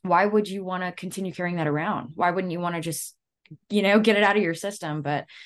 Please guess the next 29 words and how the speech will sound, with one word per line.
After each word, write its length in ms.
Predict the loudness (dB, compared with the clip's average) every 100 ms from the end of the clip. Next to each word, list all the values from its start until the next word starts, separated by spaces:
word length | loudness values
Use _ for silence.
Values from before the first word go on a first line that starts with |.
| -20 -4
um, 440 | 0 0 0 -6 -8
but 120 | -4
I 100 | -4
get 240 | -2 -4 -4
that 100 | -6
it's 160 | -6
not, 280 | -4 -4 -4 -6
uh, 280 | -2 -2 -2
really 220 | -4 -4
that 160 | -2 -2
simple 220 | -4 -6
for 140 | -6 -4
everybody. 400 | 0 0 0 -2
And 120 | -4
I 60 |
think 200 | -6 -8
maybe 180 | -6 -4
a 60 | -2
lot 140 | -2
of 60 | -2
people 200 | -6 -4
don't 180 | -4 -4
even 200 | -4 -4
realize 380 | -2 -2 -2
they're 100 | -4
carrying 320 | -8 -8 -4 -2
around 260 | -2 -2
that 140 | -2 -4
weight. 320 | -6 -6